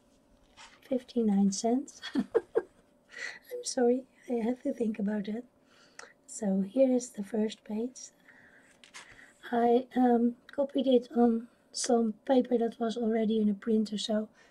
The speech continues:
nothing special. When I pick one to color, I will choose my paper. I think they are all,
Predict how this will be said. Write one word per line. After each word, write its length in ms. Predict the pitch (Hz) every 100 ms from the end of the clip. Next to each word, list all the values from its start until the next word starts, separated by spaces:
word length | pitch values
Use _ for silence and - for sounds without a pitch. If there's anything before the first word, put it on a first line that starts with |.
| _ -
nothing 260 | 226 233 214
special. 680 | - 226 226 - 220 214 - - - -
When 200 | 226 226
I 120 | 214
pick 320 | 220 240 -
one 180 | 226 226
to 120 | 226
color, 400 | 233 - 208 208 214 -
I 100 | 208
will 260 | 208 208 208
choose 340 | 202 220 196 -
my 120 | 196
paper. 460 | 196 196 190 - - - - _ -
I 80 |
think 280 | 247 285 285
they 200 | 254 247
are 160 | 220 214
all, 300 | 233 240 202